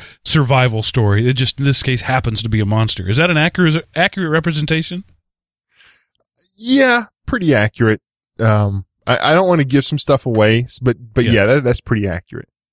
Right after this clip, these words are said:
Speaker 1: Okay. Um, I, uh, ha-, have, am looking forward, perhaps more than I should, to the new X-Men movie. Uh, every preview I see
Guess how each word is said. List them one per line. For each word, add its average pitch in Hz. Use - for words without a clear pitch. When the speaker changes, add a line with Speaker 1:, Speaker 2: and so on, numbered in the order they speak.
Speaker 1:
Okay. 110
Um, 104
I, 170
uh, 110
ha-, -
have, 139
am 147
looking 208
forward, 185
perhaps 165
more 160
than 135
I 104
should, 104
to 156
the 131
new 139
X-Men 104
movie. 80
Uh, 104
every 165
preview 143
I 117
see 107